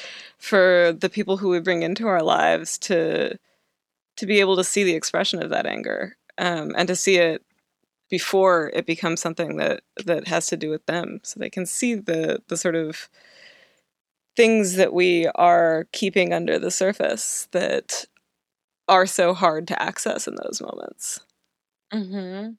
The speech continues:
Speaker 2: Absolutely. I would love it if all the men in the world read nothing but women for a year,
Speaker 1: <laughs>
Speaker 2: and especially women poets.
Speaker 1: Mm.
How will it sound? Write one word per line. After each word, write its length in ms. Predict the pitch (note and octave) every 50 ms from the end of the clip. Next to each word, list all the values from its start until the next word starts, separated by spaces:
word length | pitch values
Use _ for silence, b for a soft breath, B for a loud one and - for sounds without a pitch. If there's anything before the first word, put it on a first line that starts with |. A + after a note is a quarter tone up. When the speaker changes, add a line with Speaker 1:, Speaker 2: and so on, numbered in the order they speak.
| _ _ _ _ - _
Speaker 2:
Absolutely. 880 | G#3 A3+ A#3 - - - A#3+ A3+ A3 A#3+ A#3 - A3 G3 F3+ F3 E3+ E3 _ _ _ _ _ _ _ _ _ _ _ _ _ _ _
I 220 | - G#3 A3 B3 C4
would 220 | B3 C4+ C4 A3
love 200 | A#3+ A3+ A#3 G#3+
it 200 | A3+ G#3 F#3+ - -
if 400 | - G3 F#3 - - - _ _ _ _ _ _ _ _ _ _ _ _ _ _ _ _ _ _ _
all 200 | A3 A3 A3 A3
the 100 | G#3 C4
men 200 | A#3 A3 G#3 G#3
in 100 | G#3 G3+ G3+
the 100 | F#3+ F#3
world 460 | F3+ F#3 F#3 F3+ F3 F3 F3 F3 E3+ - E3
read 420 | E3 F3+ F3 F3 F3 F3 E3+ D#3+ _ _ _ _ - _ _ _ _ _
nothing 460 | G3+ G#3+ G#3 A3 - - C4 A3 A3+
but 260 | F#3+ G3 F#3 - - -
women 600 | F#3+ F#3 F#3 F#3+ F3+ E3 E3+ D#3 D3+ D3+ D3+ F3+ _ _ _
for 260 | - - - F#3 E3+
a 80 | E3 D#3+
year, 460 | D#3 D#3+ - D#3 D#3 D3 D#3 D#3+ - - - A#3 - - D4+ D#4 - -
Speaker 1:
<laughs> 500 | - - D4 C4 - - - - _ -
Speaker 2:
and 200 | G3+ F#3+ G3 F#3+
especially 880 | G3+ G3 - - A3+ A3 C4 - - C4+ A3 G#3+ G3+ G3 F#3+ F#3 G3 F#3 _ _ _
women 400 | - G3 G3 F#3+ F#3+ F#3 F#3 E3+
poets. 680 | - G#3 F3+ E3 D#3 D3 - - - - - - - _ _ _ _ _ _ _ _ _ _ -
Speaker 1:
Mm. 340 | A3 G#3+ G#3 G3 G3 G#3